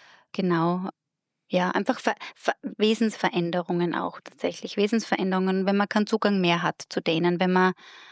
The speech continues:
wenn, wenn man das Gefühl hat, oh, die verschließen sich so und genau.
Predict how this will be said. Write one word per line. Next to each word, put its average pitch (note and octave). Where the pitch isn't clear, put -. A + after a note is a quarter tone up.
wenn, F#3
wenn F#3
man F3+
das F3+
Gefühl G3
hat, F#3+
oh, -
die F#3+
verschließen G3+
sich -
so F#3
und F3+
genau. E3+